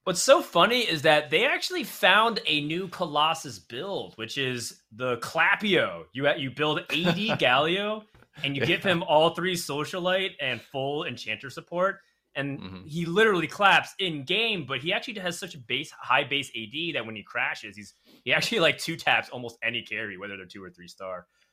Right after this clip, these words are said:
Speaker 1: So, um, there are some viable, like, really interesting builds out there. I think Keen was the first player that I saw doing it. Uh, I'm not sure. I've never pulled it off, though. I think I averaged, like, a six point five placement when I tried this comp, Kurum. So,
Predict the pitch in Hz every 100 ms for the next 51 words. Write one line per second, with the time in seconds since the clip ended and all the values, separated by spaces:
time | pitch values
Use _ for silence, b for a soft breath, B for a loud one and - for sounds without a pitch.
0 | _ - 120 113 110 107 104 104 92 170
1 | 381 - 466 254 208 226 196 202 180 160
2 | 143 117 127 156 165 135 131 135 151 123
3 | 92 104 127 160 160 175 165 196 135 -
4 | 127 127 143 127 135 127 - 123 107 90
5 | 101 127 131 143 147 147 151 _ _ _
6 | _ 98 107 107 104 - 285 381 - 226
7 | 226 B B - 311 370 330 262 254 202
8 | 175 - 101 92 240 294 185 113 147 151
9 | 131 110 95 - 139 - 143 113 - 101
10 | 98 - 101 90 - 85 85 95 92 -
11 | 90 87 - 90 85 - 90 87 87 101